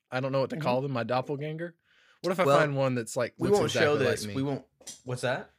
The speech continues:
Speaker 1: What if I find one that looks exactly like me?
Speaker 2: You probably will. I, I think Samuel Coulter is a pretty, um,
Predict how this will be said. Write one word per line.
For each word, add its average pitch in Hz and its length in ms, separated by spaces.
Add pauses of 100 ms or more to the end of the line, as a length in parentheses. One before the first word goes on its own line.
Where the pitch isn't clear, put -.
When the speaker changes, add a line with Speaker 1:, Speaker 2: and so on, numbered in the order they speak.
(460)
Speaker 1:
What 135 140
if 151 80
I 147 60
find 147 220
one 123 100
that 120 60
looks 120 180
exactly 113 400
like 107 240
me? 92 100 (100)
Speaker 2:
You 139 100
probably 220 300
will. 101 380 (280)
I, 117 180
I - 40
think 180 220
Samuel 139 320
Coulter 120 320
is 110 100
a 104 60
pretty, 110 320
um, 92 280